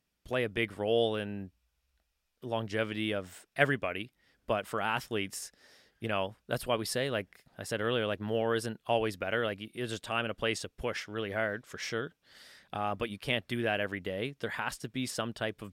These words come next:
periodize-, like, long-term periodization that is conducive to, like, I guess, forward momentum, right? Um, whereas we have a tendency to just kind of, you know, look a month at a time and maybe just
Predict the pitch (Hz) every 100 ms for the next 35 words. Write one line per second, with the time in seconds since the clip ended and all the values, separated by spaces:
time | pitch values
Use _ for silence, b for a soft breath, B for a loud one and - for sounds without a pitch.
0 | - - 131 123 113 104 107 101 95 104
1 | 113 123 123 - 110 113 113 b b b
2 | b b _ _ - 127 110 104 98 101
3 | 101 - 87 87 b b b b b 98
4 | 104 101 113 104 95 - - _ _ _
5 | _ _ - 117 107 113 - 110 98 -
6 | 104 98 95 - - _ _ _ _ _
7 | 107 104 101 95 - - 110 101 98 98
8 | 95 95 - 82 _ _ - 101 - B
9 | B B B - 98 98 98 107 117 110
10 | 104 92 113 104 101 123 110 107 - 101
11 | 98 92 - - 101 104 - 98 95 87
12 | - _ _ _ _ _ _ - 107 95
13 | 98 123 117 107 104 107 98 - 104 104
14 | 104 107 101 95